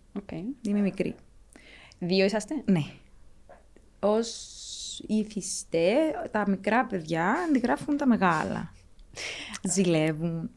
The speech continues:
Speaker 2: Εμ,
Speaker 1: Η
Speaker 2: κλέβουν ρούχα.
Speaker 1: η δίδυμη, κυρίως.
Speaker 2: Α, οκ. Να το πάρουμε έτσι. <laughs> Εμ,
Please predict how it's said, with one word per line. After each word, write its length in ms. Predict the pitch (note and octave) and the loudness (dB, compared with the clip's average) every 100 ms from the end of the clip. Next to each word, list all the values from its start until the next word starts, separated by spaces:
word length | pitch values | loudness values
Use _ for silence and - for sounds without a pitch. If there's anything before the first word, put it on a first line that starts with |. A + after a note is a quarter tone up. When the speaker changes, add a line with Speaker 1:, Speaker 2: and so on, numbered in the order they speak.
| - _ - - - - - | -18 _ -20 -20 -20 -20 -6
Speaker 2:
Εμ, 840 | - F#3 F3+ F3 F3 F3 E3+ E3 | 0 2 2 2 0 -2 -4 -6
Speaker 1:
Η 140 | E3 - - - - | -8 -8 -12 -8 6
Speaker 2:
κλέβουν 360 | A3 G3 F#3 F#3 | 10 10 10 6
ρούχα. 480 | F3+ E3+ F3 E3+ F3+ | 4 4 2 2 4
Speaker 1:
η 120 | G#3+ | 4
δίδυμη, 600 | F3+ F3 F3+ F3 F3 F#3 - | 4 2 0 -2 -6 -8 -6
κυρίως. 580 | F#3+ D#3+ D#3 E3 E3+ C#4+ C#4 - F#3 F#3+ | -4 -4 -6 -10 -4 0 0 -2 -2 2
Speaker 2:
Α, 120 | F#3+ | 2
οκ. 140 | G#3 - - F3+ F#3+ F4 - - - E4 - | 2 -2 -4 -4 -4 -8 -6 -6 -4 -6 0
Να 180 | G3 | 2
το 80 | F#3+ | 2
πάρουμε 340 | E3+ E3+ F#3 - - | 2 4 4 2 8
έτσι. 640 | G3+ A3+ - - - - G3+ - A#3+ D4 - B3+ | 10 10 8 10 10 10 6 6 6 6 6 4
<laughs> 520 | - - - - - | 0 -6 -10 -12 -2
Εμ, 680 | G3 G3 G3 F#3+ F#3+ F#3+ | 2 4 6 6 4 2